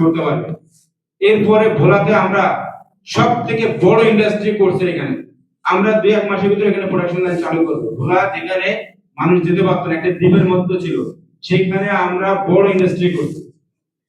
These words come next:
এবং রাজশাহী টেক্সটাইল নামে একটা নামকরণ জায়গা ছিল, যেটা বন্ধ হয়ে গেছিল অনেক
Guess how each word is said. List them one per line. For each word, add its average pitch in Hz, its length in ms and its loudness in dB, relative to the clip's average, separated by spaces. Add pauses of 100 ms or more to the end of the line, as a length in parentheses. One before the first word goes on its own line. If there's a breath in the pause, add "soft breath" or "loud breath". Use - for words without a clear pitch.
(100)
এবং 208 120 4 (140)
রাজশাহী 196 400 0
টেক্সটাইল 208 420 2
নামে 202 200 0
একটা 202 120 -4 (100)
নামকরণ 196 480 -2
জায়গা 170 280 0
ছিল, 170 120 -6 (140)
যেটা 165 160 -6 (100)
বন্ধ 185 220 2
হয়ে 185 100 4
গেছিল 175 180 0 (140)
অনেক - 160 0